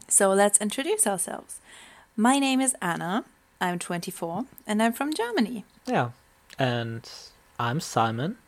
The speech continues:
Speaker 2: I'm twenty-three, and I'm also from Germany.
Speaker 1: Yay.
Speaker 2: Yeah, and we both like doing art.
Speaker 1: Yes, we
Speaker 2: And
Speaker 1: do.
Speaker 2: that's why one day we decided,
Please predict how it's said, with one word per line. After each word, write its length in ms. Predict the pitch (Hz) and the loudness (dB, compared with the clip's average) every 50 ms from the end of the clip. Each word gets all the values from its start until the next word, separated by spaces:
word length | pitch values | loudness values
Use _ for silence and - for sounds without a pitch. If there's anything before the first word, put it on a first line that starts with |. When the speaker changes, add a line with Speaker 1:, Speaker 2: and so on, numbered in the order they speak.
| _ - | _ -2
Speaker 2:
I'm 100 | 139 139 | -2 -2
twenty-three, 600 | - - 165 165 160 214 214 - - 131 151 175 | 2 2 2 2 4 0 -2 -2 -2 0 0 0
and 180 | 294 - 156 160 | 0 -2 -2 0
I'm 80 | 170 | 2
also 240 | 190 220 277 - - | 2 2 2 0 -4
from 200 | - - 139 123 | -6 -6 -6 -4
Germany. 440 | - - 123 117 120 117 120 117 120 - - - | -2 -2 -2 -2 -4 -6 -10 -10 -12 -16 -4 2
Speaker 1:
Yay. 880 | 240 247 247 233 233 226 226 226 240 247 254 240 233 220 202 196 208 220 220 - _ _ _ _ _ _ _ _ _ _ _ _ | 4 4 6 6 4 4 4 4 4 4 4 4 2 2 0 0 -2 -6 -8 -14 _ _ _ _ _ _ _ _ _ _ _ _
Speaker 2:
Yeah, 680 | - 143 147 147 160 165 170 190 220 220 226 196 143 - | -4 -4 -2 2 2 4 4 4 4 4 4 4 2 4
and 420 | - 156 170 202 202 196 233 254 - - | 6 8 8 8 8 6 4 0 0 2
we 140 | 160 170 | 2 4
both 340 | 151 123 151 156 196 208 - | 4 6 6 6 6 6 4
like 320 | 143 135 139 160 - - - | 2 4 4 2 0 0 -2
doing 320 | 139 135 147 156 170 175 - | 0 2 2 0 0 -2 0
art. 400 | 156 175 160 127 - - - - - _ _ _ | 2 2 2 0 -2 -6 -12 -16 -20 _ _ _
Speaker 1:
Yes, 480 | - 196 196 185 190 190 196 190 - - | -6 -4 -2 -2 0 0 0 0 0 0
we 60 | 196 | 0
Speaker 2:
And 120 | - 131 | 0 0
Speaker 1:
do. 420 | 135 180 175 180 175 170 160 165 165 | 0 0 -2 -4 -4 -6 -8 0 4
Speaker 2:
that's 280 | - 165 165 - - - | 4 4 4 2 -2 2
why 300 | 151 151 151 156 151 151 | 4 6 8 8 6 6
one 260 | 143 135 139 143 156 | 4 4 2 2 4
day 220 | 143 135 139 143 143 | 4 4 4 4 4
we 140 | 131 131 135 | 2 0 -4
decided, 680 | 127 - 127 - - 123 120 127 135 165 185 - - | -6 -6 -6 -2 0 0 2 2 0 -2 -2 -4 -10